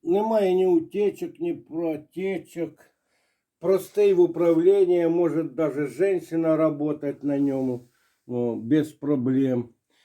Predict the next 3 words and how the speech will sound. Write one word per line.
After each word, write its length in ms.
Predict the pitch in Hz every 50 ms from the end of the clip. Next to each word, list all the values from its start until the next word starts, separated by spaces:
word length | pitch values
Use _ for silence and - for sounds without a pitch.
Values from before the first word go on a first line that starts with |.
| _ _ _ _
Значить, 680 | 127 120 117 135 131 123 - 131 127 127 - - _ _ _ _ _ _ _ _ _
два-три 1080 | _ 127 123 135 160 175 214 208 196 185 175 - - 185 180 190 190 185 180 165 117 - _ _ _ _ _ _ _ _ _ _
жима 640 | - 120 110 151 202 220 214 165 131 117 110 101